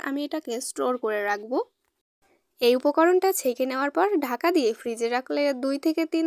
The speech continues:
দিন খুব সহজেই এটা স্টোর করে রাখতে পারবেন। এবং যখন মন চাইবে তখন এর মধ্যে থেকে কিছুটা অংশ নিয়ে তার মধ্যে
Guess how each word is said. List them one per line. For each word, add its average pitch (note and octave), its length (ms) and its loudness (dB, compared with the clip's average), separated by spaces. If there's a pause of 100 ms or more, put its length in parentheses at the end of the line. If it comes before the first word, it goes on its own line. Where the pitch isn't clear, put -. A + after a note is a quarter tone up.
দিন C#4 200 0
খুব C#4 240 -4
সহজেই D4 500 2 (100)
এটা B3+ 240 -8
স্টোর C#4+ 320 2
করে G#3+ 220 0
রাখতে G#3 320 -6
পারবেন। G#3+ 380 -4 (1000)
এবং B3+ 240 0
যখন B3 300 0
মন A#3 220 -2
চাইবে E4 380 2
তখন A#3 360 -2
এর A#3 180 -4
মধ্যে A#3+ 280 -8
থেকে C4+ 260 -2
কিছুটা C4 400 -6
অংশ A#3 260 -4
নিয়ে E4 240 2 (220)
তার A#3+ 180 2
মধ্যে A#3+ 280 -2